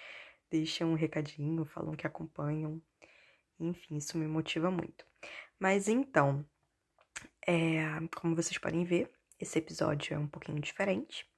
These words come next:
Fiquei motivada, fiquei com vontade de compartilhar um pouco algumas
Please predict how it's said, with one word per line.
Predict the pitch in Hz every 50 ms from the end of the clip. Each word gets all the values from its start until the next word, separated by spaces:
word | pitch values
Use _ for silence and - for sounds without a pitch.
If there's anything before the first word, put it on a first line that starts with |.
| _ - - - - - - - - - - - - - - _ _ _ _
Fiquei | - - - - 403 381
motivada, | 381 381 370 - - 247 240 226 226 226 226 233 220 226 233 233 233 233 226 220 202 190 190 196
fiquei | - - - -
com | - - 202 196
vontade | 196 202 202 202 - 185 180 175 175 180 175 185 185 180 180 180
de | 180 185 185 180 185 185 - - - - - _ _ _ - - - - - - - - -
compartilhar | - 226 220 - - - - - - 208 208 202 196 196 196
um | 196
pouco | 190 - 185 180 180 175 175 - - 180
algumas | 175 175 170 170 175 175 175 170 175 170 170 -